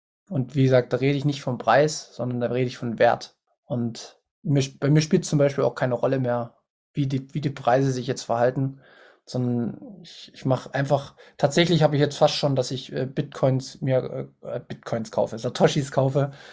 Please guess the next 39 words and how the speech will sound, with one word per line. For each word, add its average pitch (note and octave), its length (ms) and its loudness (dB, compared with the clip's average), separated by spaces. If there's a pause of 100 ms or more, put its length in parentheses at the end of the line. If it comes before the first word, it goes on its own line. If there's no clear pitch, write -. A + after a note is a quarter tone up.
(180)
einfach C#3+ 280 0
nur, C#3+ 240 2
um C3+ 120 -2
das B2 160 -4
Netzwerk B2 400 -4
zu B2 120 -10
unterstützen, B2+ 640 -12
weil C3 140 -2
ich C3 140 -2
weiß, C#3+ 400 4 (340)
dass - 140 -18
ich D3 160 -6
das - 160 -4
nicht D#3 160 2
sofort, D3+ 400 0
äh, B2+ 500 2 (720)
verkaufen D3+ 520 4
werde D3 400 4 (140)
und C3+ 180 -8
ich C#3 180 -10
de-, C#3+ 140 -4
dementsprechend C#3 760 0
ein, C3 240 -4
ein, A#2+ 380 -8 (220)
ja, A#2+ 360 -2 (380)
ein B2+ 100 -8
fester C3+ 720 2 (120)
Standpunkt E3 640 0
in D3+ 160 -4
dem C#3+ 140 -2
Netzwerk C#3 460 -2
bin D#3 340 -2 (280)
und, B2+ 320 -6
ähm, B2 440 -6
im C3 120 -8
Endeffekt C3+ 580 -8 (380)
Bitcoin C#3 380 -2
stärke C#3 400 2
damit. C#3 500 -2